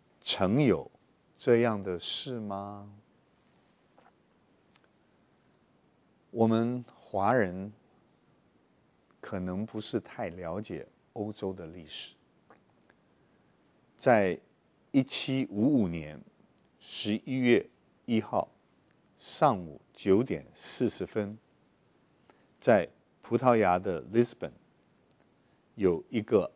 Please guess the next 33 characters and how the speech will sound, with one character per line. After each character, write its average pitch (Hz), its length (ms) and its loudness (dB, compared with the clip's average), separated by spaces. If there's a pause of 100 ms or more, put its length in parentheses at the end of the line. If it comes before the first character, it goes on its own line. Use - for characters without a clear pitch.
(220)
六 123 280 8
分 101 280 0
钟 95 280 -6
的 92 160 -4 (440)
地 104 160 2
震。 - 200 -4 (1500)
那 196 300 2
一 139 120 -4
次 - 200 0
的 110 140 6
地 95 220 2
震 90 240 -2 (920)
不 113 100 6
但 143 340 4
把 71 300 0 (240)
Lisbon 113 500 2
这 127 200 2
个 90 180 -8
城 92 420 -8
市 120 300 2
所 110 580 6
有 127 160 4
的 80 140 -10
建 104 300 2
筑 80 300 -16
全 90 300 -8
都 110 140 0
毁 - 240 -10
掉， 98 220 -6 (1200)
有 90 260 4
六 135 360 8
万 104 280 4
人 76 240 -14